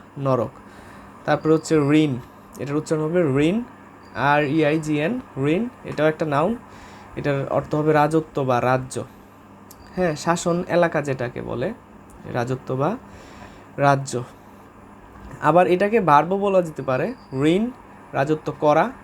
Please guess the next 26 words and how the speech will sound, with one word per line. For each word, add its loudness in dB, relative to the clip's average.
রাজ্য -2
করা, 2
এরকম -2
আর -4
কি, -12
রাজ্য 0
শাসন -2
করা, 0
এটা 0
আমরা 0
তখন 0
ভার্ব 4
বলতে -2
পারবো। -6
তারপর 2
হচ্ছে 2
এটার্নিটি, 2
এটার্নিটি 0
অর্থ 0
হচ্ছে 0
অনন্তকাল 2
বা 2
চিরকাল, -2
এটা -4
একটা 0
নাউন। 0